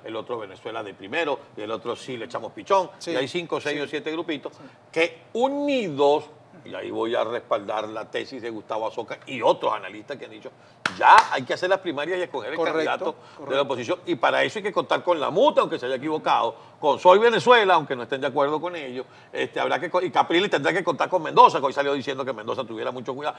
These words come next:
Speaker 1: Y van a tener que contar todos con todos, porque es la
Speaker 2: Claro.
Speaker 1: única manera de rescatar el país, Juan.
Speaker 2: O sea, claro, eso ya lo hemos hablado en el partido, yo lo he hablado con Leopoldo, muchísimo lo hemos hablado con Leopoldo,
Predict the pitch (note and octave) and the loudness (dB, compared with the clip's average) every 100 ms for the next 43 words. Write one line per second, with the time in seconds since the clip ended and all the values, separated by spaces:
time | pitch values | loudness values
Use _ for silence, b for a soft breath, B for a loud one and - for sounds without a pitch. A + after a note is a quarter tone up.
0 | B D3+ E3 A3+ A3 A#3 A3+ F3 G3+ B3 | B -6 -4 -2 -2 -2 0 0 4 6
1 | A#3+ G#3 F3 B3+ G#3 D#3+ D3 - B3 A3+ | 4 2 0 0 0 -2 0 0 -2 -2
2 | F#3 G3+ A#3+ G3 F3+ - - F#3 G3+ B3 | -2 -2 -4 -4 -2 -2 -2 -4 -4 -6
3 | A3+ C#3+ G2+ - D#3 D3 D#3 F3+ G3 D#3+ | -8 -10 -12 -10 -10 -6 -4 -2 -2 -6
4 | D3 D#3+ G3 G3 F#3+ D#3+ D#3 F3 G#3+ G#3+ | -6 -4 -4 -2 -2 0 0 2 0 -2
5 | b b b F3+ F3 F3 D#3 B2+ F3 G#3 | b b b 0 2 2 0 -2 -6 -4
6 | G#3+ G#3 D3+ D3+ E3 E3 D#3+ F3+ D3+ A#2+ | -2 -4 -4 -2 2 2 2 0 -2 -2
7 | F3+ G#3 G3+ D#3 C#3+ - E3 F#3 F3 E3 | 2 2 2 -6 -8 -10 -10 -8 -6 -6
8 | E3 D#3+ D3 D#3+ E3+ D#3+ D3+ C3 - E3+ | -4 -4 0 2 0 -4 -10 -10 0 2
9 | A3+ A3+ | 2 0